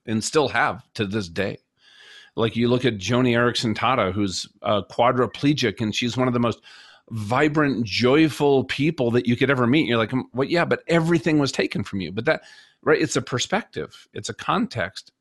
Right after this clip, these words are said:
and, uh, faith is a big part of that. But I also watched people who didn't have that hope, 'cause there is no status quo.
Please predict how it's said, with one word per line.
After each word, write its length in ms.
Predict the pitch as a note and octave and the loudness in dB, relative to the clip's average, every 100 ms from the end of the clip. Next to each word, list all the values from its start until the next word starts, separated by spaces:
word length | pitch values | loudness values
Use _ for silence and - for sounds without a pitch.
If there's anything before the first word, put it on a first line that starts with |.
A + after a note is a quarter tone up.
| _ - | _ -8
and, 160 | A#2 A#2 | -2 -2
uh, 100 | A2 G#2+ | -2 -4
faith 280 | - D#3+ | -2 0
is 160 | C3 G#2 | 0 -4
a 40 | |
big 200 | F#2+ F#2 | -4 -6
part 160 | - G2+ | -4 -4
of 60 | F#2+ | -2
that. 160 | G2+ - - - | -4 -6 -18 -4
But 120 | C3 | 0
I 120 | C#3 C3+ | 2 0
also 480 | C3+ F3 G#3+ - E3 | 2 2 0 0 0
watched 640 | C3 A#2 A#2+ B2+ - - | 2 2 0 -2 -8 -16
people 460 | - - A2 G2+ G2 | -12 -8 -6 -2 -2
who 140 | G#2 | -2
didn't 280 | G#2+ A2 A2 | -2 -2 -2
have 300 | G2 G#2 G2+ | -4 -4 -4
that 200 | G#2 F#2 | -4 -6
hope, 280 | - F#2+ - _ _ _ _ _ - - _ | -6 -10 -12 _ _ _ _ _ -20 -20 _
'cause 200 | D3+ C3 - - - | -2 -2 -4 -14 0
there 200 | D#3 A3 | 4 4
is 280 | F3 F3+ | 4 2
no 180 | D#3+ D3 | 4 4
status 480 | C3 C3+ A2+ A#2 G2+ | 2 2 2 2 -2
quo. 420 | - - F#2 - | -4 -2 -2 -4